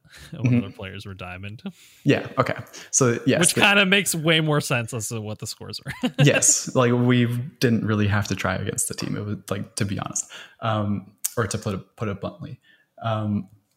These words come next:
Speaker 2: but they actually played much, much better in that second game. Um, like, in the first game we rolled them, it was just kind of whatever. Um, the second game, they were very good defensively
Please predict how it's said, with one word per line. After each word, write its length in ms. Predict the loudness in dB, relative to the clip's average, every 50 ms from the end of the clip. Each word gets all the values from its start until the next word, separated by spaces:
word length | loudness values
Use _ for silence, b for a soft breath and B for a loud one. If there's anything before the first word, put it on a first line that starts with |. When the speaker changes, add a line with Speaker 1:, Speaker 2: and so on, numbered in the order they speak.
| _ _ _ -20 _ _ _ -20 -10 -4 0
Speaker 2:
but 300 | 0 2 0 0 -4 -10 -14 -14 -14 _ _ _
they 140 | 4 4 6
actually 480 | 6 2 2 0 0 2 2 2 2 0
played 300 | 0 2 2 2 4 4
much, 460 | 4 4 4 4 2 0 -2 -2 0
much 400 | 2 2 2 2 0 -2 -4 -6 -6
better 280 | -4 0 2 2 2
in 80 | 2 2
that 140 | 0 -2 -2
second 340 | -2 -2 -2 -2 -2 -4 -2
game. 520 | -2 -2 0 0 -2 -2 -4 -10 -14 -14 -16 _ _ _ -2
Um, 460 | 0 0 2 0 0 -2 -4 -6 -4 -4
like, 140 | -4 -2 0
in 100 | 2 2
the 60 | 2 4
first 280 | 4 4 2 2 0
game 120 | 0 0 2
we 80 | 2
rolled 280 | 0 0 -2 -2 -2 -2
them, 140 | -2 -2 -2
it 40 |
was 160 | -2 -2 -2 -2
just 160 | -4 -4 -6
kind 180 | -4 -4 -6
of 100 | -4 -4
whatever. 380 | -6 -8 -8 -10 -14 -16 -16 -20 B B B B B B B -6
Um, 260 | -6 -4 -4 -6 -4 0
the 80 | 2 4
second 320 | 4 4 6 6 4 4
game, 220 | 4 4 4 4
they 280 | 2 2 2 2 0 -2 -8 _ _ _ _ _ -6
were 280 | -2 0 0 0 -2 -4 -10 -12 -10 -4 -2
very 320 | 0 2 2 4 2 2
good 420 | 0 0 -2 0 0 0 -2 -4
defensively 680 | -8 -8 -6 -4 -4 -2 -2 -2 -4 -6 -14 -14 -14 -16